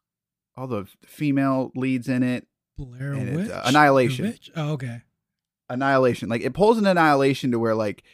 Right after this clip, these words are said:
Speaker 1: it, it, you don't really know what's going on. You get separated from your family, and then, like, you're being sort of chased by this alien race, and then it, you're made to sort of believe, like,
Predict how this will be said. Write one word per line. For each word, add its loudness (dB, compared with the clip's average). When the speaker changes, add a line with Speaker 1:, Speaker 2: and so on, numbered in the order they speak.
Speaker 1:
it, -2
it, -8
you -2
don't 8
really 4
know 6
what's 2
going 4
on. -4
You 0
get 2
separated 0
from -4
your -2
family, 2
and 0
then, 2
like, -2
you're -2
being -2
sort -2
of -6
chased -6
by 0
this -8
alien 0
race, -4
and -4
then -4
it, -6
you're 0
made 0
to 0
sort 0
of 0
believe, -2
like, -6